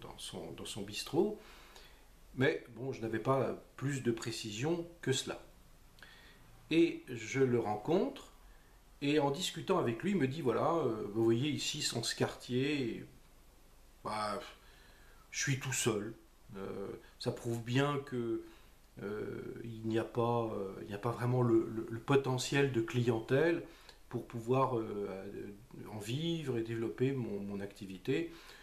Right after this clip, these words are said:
Et puis, il y a peut-être aussi des gens qui sont un peu à la retraite, euh,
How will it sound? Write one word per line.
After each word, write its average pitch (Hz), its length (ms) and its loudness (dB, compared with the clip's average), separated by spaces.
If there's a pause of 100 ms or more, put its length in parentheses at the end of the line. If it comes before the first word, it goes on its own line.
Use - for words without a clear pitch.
(160)
Et 113 60 -2
puis, 117 260 0
il 120 380 -2
y 113 80 4
a 123 60 4
peut-être 135 480 -2
aussi 120 180 -6
des 117 140 0
gens 127 380 2
qui 120 120 -12
sont 117 220 0
un 113 60 2
peu 120 180 -2
à - 20 4
la 117 80 2
retraite, 127 800 2
euh, 113 200 2